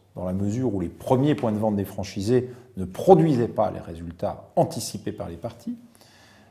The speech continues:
avec mauvaise foi et sans loyauté. Alors,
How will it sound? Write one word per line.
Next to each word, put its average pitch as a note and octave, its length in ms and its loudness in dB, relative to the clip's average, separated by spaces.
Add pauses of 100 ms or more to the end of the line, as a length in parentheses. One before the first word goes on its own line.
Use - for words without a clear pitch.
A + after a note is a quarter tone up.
(100)
avec E3+ 260 4
mauvaise D3+ 520 0
foi G3 440 0
et - 60 2
sans - 200 -2
loyauté. C#3+ 440 -2 (920)
Alors, C#3 220 6